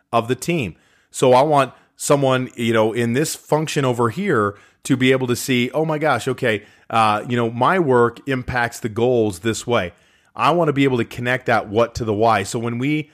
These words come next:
do great work with our objectives, we can talk about how it serves our values and fits our values,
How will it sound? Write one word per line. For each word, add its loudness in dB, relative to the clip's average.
do 2
great 0
work 2
with -2
our 4
objectives, -2
we 2
can -6
talk -2
about 2
how 0
it -4
serves 0
our 2
values -2
and -8
fits -4
our 2
values, 0